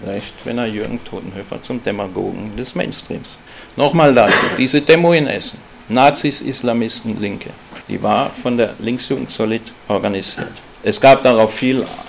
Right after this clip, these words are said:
Aufregung und Diskussionen in der Linkspartei. Es gab einen Beschluss des Parteivorstands, gemeinsames Agieren mit Antisemiten, mit Menschen, die gegen die Juden offen oder unterschwellig agitieren und mit Menschen, die das Existenzrecht Israels in Frage stellen, kommt für uns nicht in Frage.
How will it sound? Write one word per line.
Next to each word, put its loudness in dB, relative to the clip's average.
Aufregung 2
und 2
Diskussionen -2
in -4
der -2
Linkspartei. -2
Es 2
gab 8
einen 2
Beschluss 2
des 4
Parteivorstands, 0
gemeinsames 4
Agieren 4
mit 2
Antisemiten, 2
mit 0
Menschen, 2
die -2
gegen 4
die 0
Juden 2
offen 0
oder 2
unterschwellig 2
agitieren -2
und -2
mit -4
Menschen, -2
die -4
das -2
Existenzrecht -4
Israels -4
in -12
Frage -2
stellen, -4
kommt -2
für -8
uns -8
nicht -8
in -8
Frage. 0